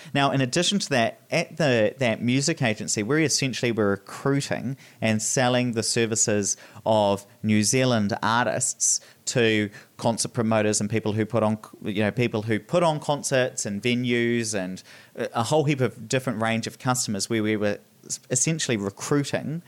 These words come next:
positions, short-term positions for our artists. And it's, I, I think that the, the way that artists, musicians,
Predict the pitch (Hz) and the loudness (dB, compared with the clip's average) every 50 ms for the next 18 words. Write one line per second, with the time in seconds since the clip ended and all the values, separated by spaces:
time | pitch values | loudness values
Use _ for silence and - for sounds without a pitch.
0 | - - - - 117 104 - 135 131 - 104 95 98 104 - - - 165 160 - | -16 -8 -4 -2 0 0 0 0 0 -2 -4 -4 -4 -2 -2 0 0 -2 -2 -2
1 | - 135 117 110 135 - 131 120 - - 104 104 - - - - - - - - | -2 -2 -2 -2 -2 -4 -4 -4 -4 -4 -8 -8 -8 -10 -12 -16 -20 -20 -20 -10
2 | - - 131 117 117 120 113 - - 120 117 117 120 - - 156 185 220 175 - | -2 0 2 4 4 4 2 2 2 2 2 2 2 2 2 2 2 2 2 0
3 | 123 - - - - - - - - - - - - - - - - - - 127 | -2 -6 -6 -6 -2 0 2 2 0 0 -2 -8 -20 -20 -20 -20 -8 -2 0 2
4 | 131 131 131 135 135 135 131 120 - - - - _ - - 139 - - - - | 2 4 4 4 4 4 2 0 -2 -6 -8 -12 _ -4 -4 -2 0 0 -2 -2
5 | - _ _ - 107 90 120 143 156 156 - 139 156 160 - 196 202 208 185 175 | -4 _ _ -12 -4 0 0 2 2 2 2 2 2 2 2 0 2 0 0 2
6 | - 143 135 127 127 - - - - - 123 117 127 135 143 156 151 156 127 101 | 2 2 4 4 2 0 -2 -4 -2 0 2 2 2 2 2 2 2 2 2 0
7 | - - _ - 113 120 127 127 120 113 - - - - - 117 - 117 120 117 | -2 -6 _ -2 0 2 4 4 2 2 0 -2 -2 -2 -2 -2 0 2 4 4
8 | 117 110 135 123 - 131 117 110 104 - - | 4 4 2 0 2 2 2 2 2 2 0